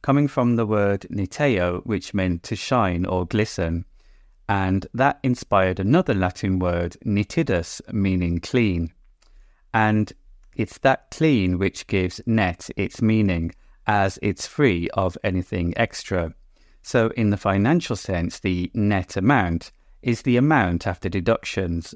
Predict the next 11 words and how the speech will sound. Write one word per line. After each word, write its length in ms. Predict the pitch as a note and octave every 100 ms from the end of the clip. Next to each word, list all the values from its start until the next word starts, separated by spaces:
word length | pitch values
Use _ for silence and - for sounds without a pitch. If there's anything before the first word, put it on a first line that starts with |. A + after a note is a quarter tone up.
| -
so 480 | - A2+ G#2 G#2 -
a 180 | G#2 G2
clean 560 | - - C#3+ B2+ C3 C#3 -
and 360 | A2 G#2+ G2 _
clear 500 | - D#3 C3 F2 E2 - _ -
representation 1000 | G#2 F2+ G2 G2 F#2 - A2+ G#2+ F#2+ E2+ F2 _ - -
of 160 | G2+
an 80 | A#2+
amount 400 | A2+ G2+ E2+ E2
of 100 | F#2+
money. 440 | G2+ G2 F2+ E2